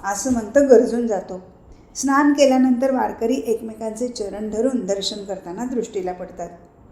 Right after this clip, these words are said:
तिथे लहान मोठा, गरीब श्रीमंत, उच्च नीच भेद राहत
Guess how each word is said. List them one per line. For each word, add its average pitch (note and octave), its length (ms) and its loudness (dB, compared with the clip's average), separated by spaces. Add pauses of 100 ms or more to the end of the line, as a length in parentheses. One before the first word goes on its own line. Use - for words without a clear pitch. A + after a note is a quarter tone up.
(380)
तिथे D4+ 300 4
लहान B3+ 280 2
मोठा, G3 520 -6
गरीब A3+ 280 0
श्रीमंत, F#3+ 440 -8
उच्च A#3+ 380 -8
नीच A3+ 380 -4
भेद G#3+ 220 -6
राहत G3 240 -6